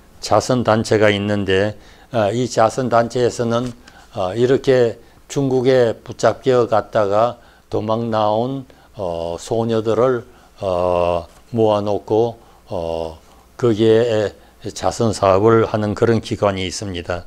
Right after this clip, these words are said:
어, 그래서 후홍도, 어, 거기에, 그, 어, 기관에 들어가서 살았습니다. 어, 거기에는, 어,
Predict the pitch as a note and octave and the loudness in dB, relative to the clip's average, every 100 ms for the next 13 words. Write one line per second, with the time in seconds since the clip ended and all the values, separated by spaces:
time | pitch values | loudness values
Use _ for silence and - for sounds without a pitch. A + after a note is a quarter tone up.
0 | - - - - - - F2+ F2 - B2+ | -16 -20 -20 -20 -16 -4 -2 -2 0 2
1 | A#2 - B2+ G#2 - - - B2+ A#2 A#2+ | 2 4 4 4 -2 -20 -2 0 2 0
2 | A#2+ A2 F#2+ - _ - G2 F2 - B2 | 0 0 -2 -10 _ -8 -6 -6 -4 -2
3 | A2+ B2 A2+ A#2+ A2 G#2+ G2+ - _ _ | 2 2 2 2 0 0 -4 -10 _ _
4 | _ - - A#2 A#2 B2+ A2+ A2 - B2 | _ -12 0 4 4 4 2 2 0 0
5 | A2+ A#2+ A2 A2+ G#2 G2+ G2 - A#2 A2+ | 2 2 0 -2 -2 0 -2 0 0 0
6 | - - _ - A2 G2 - G#2 F2 F2 | -6 -20 _ -2 0 0 -4 -8 -8 -6
7 | E2 - _ - - - _ G#2+ F#2 G#2+ | -8 -10 _ -20 -20 -20 _ -4 -4 0
8 | A#2+ C#3 B2 A#2+ A2+ G#2+ - - - G2+ | 0 2 0 0 -2 -6 -16 -20 -16 -8
9 | F2 E2+ E2 D#2+ D#2+ E2 E2 | -6 -6 -6 -8 -10 -10 -14